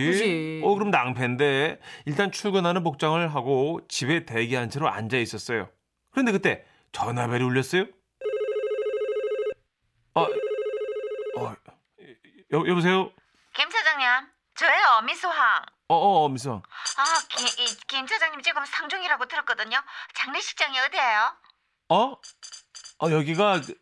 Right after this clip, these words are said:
Speaker 2: 위치가 저 다-, 다-, 당진이야.
Speaker 1: 아, 그래요?
Speaker 2: 응.
Speaker 1: 저희가 오늘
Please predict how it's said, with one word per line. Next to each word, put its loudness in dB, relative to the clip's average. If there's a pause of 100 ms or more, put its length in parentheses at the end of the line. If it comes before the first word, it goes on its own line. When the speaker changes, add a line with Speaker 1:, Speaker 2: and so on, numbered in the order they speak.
(300)
Speaker 2:
위치가 2 (380)
저 0 (280)
다-, -10 (160)
다-, -2
당진이야. 2 (320)
Speaker 1:
아, 4
그래요? 0 (300)
Speaker 2:
응. -4
Speaker 1:
저희가 2
오늘 0